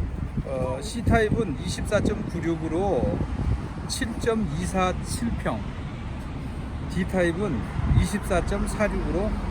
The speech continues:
칠점삼사, 어, 삼구구 평이에요. 이게 위치가 뭐 서울 가기도 좋고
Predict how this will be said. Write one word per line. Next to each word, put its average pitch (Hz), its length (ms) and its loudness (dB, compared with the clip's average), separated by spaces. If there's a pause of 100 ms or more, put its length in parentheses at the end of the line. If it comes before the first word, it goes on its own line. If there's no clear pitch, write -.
(100)
칠점삼사, 233 1600 2 (120)
어, 147 540 2
삼구구 233 720 2
평이에요. 147 500 4 (1300)
이게 240 160 4
위치가 233 720 8 (300)
뭐 175 100 4
서울 202 340 4
가기도 135 380 2
좋고 226 640 4